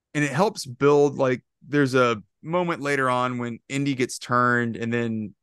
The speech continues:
Short Round brings him back, and then after they, they talk about how much they love each other, and it's like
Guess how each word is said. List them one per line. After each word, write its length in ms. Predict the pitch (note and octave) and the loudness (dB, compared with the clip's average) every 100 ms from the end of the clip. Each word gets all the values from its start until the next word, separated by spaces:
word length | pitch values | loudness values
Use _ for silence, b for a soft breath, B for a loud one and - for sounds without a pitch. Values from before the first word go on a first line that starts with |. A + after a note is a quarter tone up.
| _ _ | _ _
Short 320 | - D#3 E3 | 0 6 6
Round 260 | D3 C#3 A#2 | 6 2 4
brings 280 | B2+ B2+ A#2+ | 2 2 0
him 140 | A2 | -2
back, 560 | A#2 B2 A#2 A2 G#2+ - _ _ _ _ _ _ _ C3+ | 0 0 -2 -6 -10 -18 _ _ _ _ _ _ _ 0
and 180 | C#3 | 2
then 100 | C3+ | 4
after 460 | C3 D3 D#3+ D3+ B2 | 4 2 2 2 2
they, 220 | A#2+ A#2+ | 2 0
they 180 | - A#2+ | -2 -4
talk 220 | B2+ C#3 | 0 -2
about 100 | C3+ | 0
how 60 | C#3 | -4
much 140 | C3 | -4
they 120 | B2 | -2
love 200 | A#2 C3 | -2 -2
each 140 | C3+ C3 | -2 -2
other, 140 | A#2+ | -2
and 80 | A#2+ | -2
it's 120 | A#2 | -4
like 160 | B2+ | -6